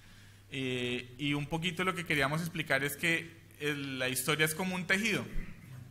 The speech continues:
y lo que pasaba en Europa afectaba a América, se demoraba un poquito en llegar, pero si un hilo se soltaba allá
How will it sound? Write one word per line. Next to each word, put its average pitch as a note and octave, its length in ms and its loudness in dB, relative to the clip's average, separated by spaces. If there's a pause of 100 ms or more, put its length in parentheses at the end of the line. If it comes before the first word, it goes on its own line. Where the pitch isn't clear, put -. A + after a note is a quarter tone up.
(160)
y D#3 100 0
lo D#3+ 120 6
que D#3+ 100 2
pasaba D#3 420 8
en F#3 60 6
Europa F3+ 400 6
afectaba D#3 420 4
a - 20 6
América, D3+ 400 0
se C3 120 -6
demoraba C3+ 320 -2
un D3 100 -4
poquito E3+ 280 -4
en F#3 80 -4
llegar, D3 340 2
pero C3 240 0 (220)
si - 160 -2
un F#3 120 6
hilo G3 240 10
se A3 120 2
soltaba D#3+ 440 6
allá F#3 340 6